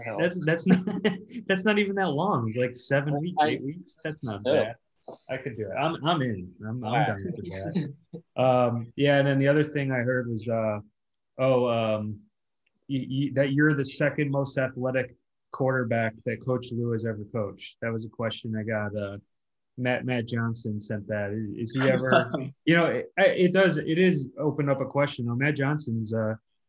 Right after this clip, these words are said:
Speaker 2: a mac legend, you know, I mean, and I
Speaker 3: Yeah.
Speaker 2: know he's not in the quarterback room now, but,
Speaker 3: Yeah.
Speaker 2: um, you know, the fact that you have a guy on staff that you're able to learn from that's had success and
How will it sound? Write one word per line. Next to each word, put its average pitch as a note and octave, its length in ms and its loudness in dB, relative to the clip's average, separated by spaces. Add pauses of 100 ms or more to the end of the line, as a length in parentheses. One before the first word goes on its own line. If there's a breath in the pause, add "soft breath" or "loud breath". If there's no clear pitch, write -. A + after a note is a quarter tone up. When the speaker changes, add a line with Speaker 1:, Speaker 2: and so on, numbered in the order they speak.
(220)
Speaker 2:
a B2+ 80 -4
mac C#3+ 300 2
legend, B2 420 0
you G2+ 100 -8
know, B2 320 -6
I A2+ 40 -6
mean, B2 400 -2
and A#2+ 120 -2
I B2 60 0
Speaker 3:
Yeah. C#3 140 6
Speaker 2:
know C#3 80 4
he's B2+ 220 -2
not C3+ 180 2
in - 60 -4
the - 60 -12
quarterback B2+ 460 0
room A2 260 -2
now, G#2+ 300 -4 (520)
but, A#2+ 400 0 (120)
Speaker 3:
Yeah. B2 140 -4
Speaker 2:
um, A2 520 -4 (340)
you B2 120 -2
know, A#2+ 120 -2
the B2 160 -2
fact D3+ 320 0
that C3+ 240 -2
you C3+ 340 2
have C3 220 0
a B2+ 60 -4
guy A2+ 340 -4 (360)
on A2+ 560 -2
staff A#2 480 -2 (160)
that A2+ 100 -4
you're A#2 200 -2
able A2+ 180 -4
to G#2+ 80 -4
learn A#2 220 -4
from B2+ 160 -4
that's A#2 180 -8
had A#2+ 180 -2
success A#2 580 -6
and G#2+ 120 -4